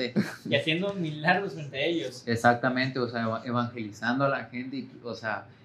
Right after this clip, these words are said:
Speaker 1: y todo eso, tocando los corazones de toda la gente y todavía ellos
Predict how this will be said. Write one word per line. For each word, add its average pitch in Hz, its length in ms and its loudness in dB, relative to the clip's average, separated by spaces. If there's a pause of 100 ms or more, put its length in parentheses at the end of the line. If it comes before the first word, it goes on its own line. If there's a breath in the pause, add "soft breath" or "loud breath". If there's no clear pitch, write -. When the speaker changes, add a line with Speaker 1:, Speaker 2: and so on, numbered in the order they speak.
(120)
Speaker 1:
y 107 100 -2
todo 120 300 2
eso, 123 300 -2
tocando 143 500 4
los 151 160 4
corazones 131 500 -4
de 131 100 -8
toda 131 240 -4
la 135 120 -4
gente 135 260 -6
y 131 40 -6
todavía 131 520 -2
ellos 139 340 -4